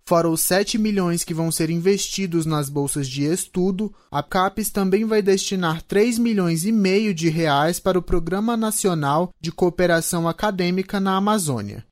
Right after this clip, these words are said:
que vai apoiar projetos de pesquisa nas universidades. Outros três milhões e meio serão investidos na formação de enfermeiros na região.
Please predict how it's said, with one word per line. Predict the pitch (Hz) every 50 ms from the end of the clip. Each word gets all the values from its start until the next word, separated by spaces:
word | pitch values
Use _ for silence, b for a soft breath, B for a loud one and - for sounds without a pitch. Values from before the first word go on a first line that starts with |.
| _
que | - 160
vai | 151 143 165 165 175
apoiar | 170 170 - 185 175 165 156 151 -
projetos | - 170 170 156 156 160 151 - 160 151
de | 139 147 147
pesquisa | - 175 185 185 - - - 185 185 180 196 190
nas | 185 180 175 165
universidades. | 175 190 208 214 190 202 208 - - 214 170 151 120 98 - - - - - - - - _ _
Outros | - 143 156 156 - 156 156 151 -
três | - - 196 208 226 208
milhões | 220 214 202 180 156 156 156 147 170
e |
meio | 185 190 180 170 175 180 185 185
serão | - - 190 185 180 175
investidos | 180 180 180 175 185 190 - - - 185 175 180 175
na | 175 175 165
formação | - - 196 202 220 226 208 202 - 196 185 185
de | 180 180 185
enfermeiros | 190 214 208 - 233 220 208 185 170 175 180 190 180 185 170
na | 175 175
região. | 175 175 175 165 151 185 180 143 104 101 101